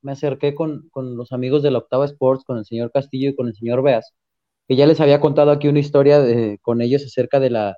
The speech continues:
de, de la final, que yo les decía, "Es que falta que León se vaya y se meta allá", y no me creían. Me acerco al señor Beas, voltea y me ve,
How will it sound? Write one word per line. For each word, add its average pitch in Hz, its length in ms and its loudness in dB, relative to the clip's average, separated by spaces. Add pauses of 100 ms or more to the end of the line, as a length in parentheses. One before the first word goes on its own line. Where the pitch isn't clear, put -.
de, 104 240 -8
de 110 100 -4
la 110 140 -4
final, 120 460 -6 (500)
que 117 120 -4
yo 117 80 0
les 131 160 2
decía, 127 260 2
"Es 131 100 -2
que 151 300 0 (320)
falta 123 380 -6
que 139 100 0
León 131 220 2
se 147 80 -2
vaya 143 180 2
y 143 60 -2
se 139 120 -8
meta 131 220 -4
allá", 135 280 0 (140)
y 120 100 -12
no 117 120 -8
me 131 120 -6
creían. 131 380 -4 (600)
Me 139 180 4
acerco 143 300 2
al 147 80 0
señor 151 240 4
Beas, 147 460 2
voltea 127 340 4
y 135 60 4
me 139 120 4
ve, 143 320 4